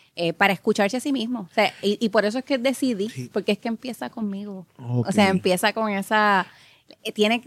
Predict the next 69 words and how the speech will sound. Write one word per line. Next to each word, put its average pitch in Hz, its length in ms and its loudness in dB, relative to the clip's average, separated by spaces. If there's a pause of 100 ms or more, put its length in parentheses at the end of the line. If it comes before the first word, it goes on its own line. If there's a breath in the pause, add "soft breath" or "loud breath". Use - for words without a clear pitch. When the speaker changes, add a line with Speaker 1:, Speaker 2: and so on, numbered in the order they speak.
(100)
Speaker 1:
yo 233 180 6
tengo 262 380 0
que 185 80 -4
decidir 170 500 -2
estar 165 220 -8
bien. - 160 -12 (100)
No, 180 220 -4
no, 190 320 0
no 196 160 0
se 208 160 2
va 208 80 4
a 202 40 0
poder 220 280 2
de 190 100 -4
ninguna 160 360 -6
otra 165 160 -10
manera. 160 220 2
Speaker 2:
No, 220 80 10
no, 226 140 6
nadie 180 220 6
lo 190 100 6
va 208 80 6
a - 40 6
decidir 202 300 4
por 202 180 4
ti. - 280 4
<clears throat> - 40 -20
O - 40 -16
sea, 143 220 4
na-, 135 120 4
yo 135 140 6
creo 120 160 10
que 165 120 4
nadie 165 180 4
lo 175 100 6
va 175 60 6
a 175 40 8
decidir 175 360 2
por 175 160 -2
ti. 160 260 -2
O - 40 -20 (100)
sea, 165 280 6
que 160 260 6
este 190 240 4
encuentro 233 680 6
de, 226 240 10
para, 208 400 6
eh, 185 100 2 (260)
para 185 180 6
mujeres 196 380 6 (140)
nace 208 540 4
de 180 140 4
que 151 120 2
esto 202 260 4
lo 202 80 6
hacías 208 400 0 (160)
Speaker 1:
Que 208 80 2
Speaker 2:
para 156 140 6
Speaker 1:
yo 190 40 6
lo 202 100 8
hago 196 140 8
Speaker 2:
ti. 127 60 8
Speaker 1:
para 175 200 0
mí, - 160 -12 (140)
correcto. 180 400 -6
Speaker 2:
¿Cuánto 185 360 8
llevas 202 260 6
haciendo 165 460 2
eso 165 200 -2